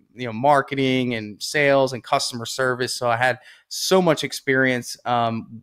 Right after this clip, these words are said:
in that regard, but I started looking at it like, "Man, like, my time is gone. Like, I'm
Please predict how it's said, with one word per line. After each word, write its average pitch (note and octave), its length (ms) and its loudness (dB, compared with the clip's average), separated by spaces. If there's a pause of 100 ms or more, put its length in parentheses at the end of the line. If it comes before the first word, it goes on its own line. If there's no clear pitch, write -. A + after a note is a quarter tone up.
in C3+ 180 0
that A#2 220 2
regard, A2+ 520 0
but A#2+ 240 0 (320)
I B2 80 -6
started E3 340 2
looking D#3+ 300 0
at C3 100 0
it A#2 100 -6
like, A2+ 220 -10
"Man, C3 300 -2
like, A2+ 200 -8
my A#2 120 -4
time C3 420 -2
is A2 100 -8
gone. G#2+ 380 -4
Like, G#2+ 220 -8
I'm A2+ 220 -8